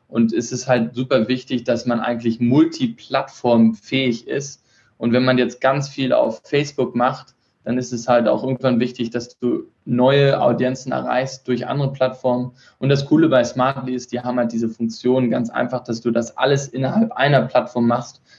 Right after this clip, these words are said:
Also kannst du dann bei Pinterest arbeiten, bei Snapchat arbeiten, bei Facebook, Instagram arbeiten, ohne dass du Plattform wechseln musst. Und dann, wenn du halt immer nur drei Prozent zahlst, ist das eigentlich super praktisch. Ähm, von daher ist es immer wichtig, dass du dich so ein bisschen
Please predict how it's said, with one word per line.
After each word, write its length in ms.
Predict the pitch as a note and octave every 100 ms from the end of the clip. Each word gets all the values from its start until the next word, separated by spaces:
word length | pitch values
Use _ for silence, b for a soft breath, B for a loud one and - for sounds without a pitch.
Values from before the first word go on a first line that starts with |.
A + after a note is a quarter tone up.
| _
Also 220 | A#2 A2+
kannst 280 | A#2 B2+ B2+
du 40 |
dann 180 | A#2 B2
bei 100 | -
Pinterest 640 | A2 - D3+ - C3 C3
arbeiten, 400 | B2+ A#2+ A2+ A2+
bei 100 | -
Snapchat 480 | - - A#2+ - A#2
arbeiten, 440 | A#2+ A#2+ A2+ A2+ -
bei 140 | -
Facebook, 500 | - B2 - A#2 A2+
Instagram 500 | A#2+ A#2 A#2 A#2 A2+
arbeiten, 420 | - A#2 A2+ G2+ - b b _
ohne 280 | D3+ D3+ D3+
dass 180 | C3+ C3+
du 140 | A#2
Plattform 420 | - C3 - A#2+
wechseln 340 | A#2 C3 - A#2
musst. 360 | A2+ C#3 - b b b b
Und 160 | - A2+
dann, 160 | A#2+ C3+
wenn 140 | B2+
du 100 | A#2+
halt 200 | A#2 A2
immer 200 | A#2 A#2+
nur 140 | A#2 A2+
drei 200 | A#2 A#2
Prozent 460 | - A2 A#2+ A#2
zahlst, 400 | A2+ A2 A2+ A2+
ist 140 | A2+ -
das 140 | A2+
eigentlich 320 | G#2 A2+ A2+ A2
super 260 | G#2+ A2+
praktisch. 680 | A2 A#2+ A#2+ - B2 A#2+ - b b b -
Ähm, 240 | A#2 A2+
von 180 | A#2+ A2+
daher 300 | A#2 C3 C3
ist 160 | B2+
es 240 | A#2 - - _ _ _ -
immer 300 | B2+ B2+ A#2+
wichtig, 300 | A#2 B2 A#2
dass 240 | A2+ A2+
du 60 | A2+
dich 240 | A#2 A#2
so 80 | A#2
ein 100 | A2+
bisschen 580 | B2 - B2 A#2 A2+